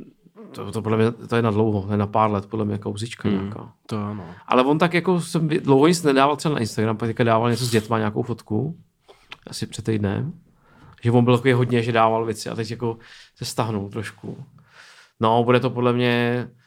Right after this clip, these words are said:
Speaker 1: a to samý jako řeší R-, Russell Simmons, že jo, zakladatel Def Jamu, který vlastně,
Speaker 2: Mhm.
Speaker 1: který vlastně čelí jako několika obviněním právě jako sexuální, jako nějaký napadení nebo něco. A on
Speaker 2: Mhm.
Speaker 1: žije na Bali už asi rok, nebo někde.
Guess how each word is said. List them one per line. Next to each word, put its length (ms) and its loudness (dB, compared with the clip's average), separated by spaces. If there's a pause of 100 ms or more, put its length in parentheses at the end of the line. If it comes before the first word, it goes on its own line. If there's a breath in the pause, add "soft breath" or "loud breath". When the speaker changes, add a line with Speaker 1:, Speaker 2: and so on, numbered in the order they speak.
(300 soft breath)
Speaker 1:
a 80 -6
to 80 0
samý 340 2
jako 200 -4
řeší 460 0
R-, 180 0 (140)
Russell 240 0
Simmons, 360 -2
že 80 -4
jo, 80 0
zakladatel 460 -4
Def 260 -6
Jamu, 400 -6
který 240 -4
vlastně, 400 2
Speaker 2:
Mhm. 120 -2 (760 soft breath)
Speaker 1:
který 200 -2
vlastně 260 -6
čelí 260 -2
jako 180 -2
několika 520 0
obviněním 680 -2
právě 400 -2
jako 220 -6
sexuální, 540 -6
jako 180 -8
nějaký 240 -8
napadení 500 -2
nebo 180 -4
něco. 460 -8 (240 loud breath)
A 40 -4
on 140 0
Speaker 2:
Mhm. 120 2
Speaker 1:
žije 140 4
na 100 4
Bali 220 2
už 80 -4
asi 180 -4
rok, 300 -4 (300)
nebo 180 -8
někde. 420 -8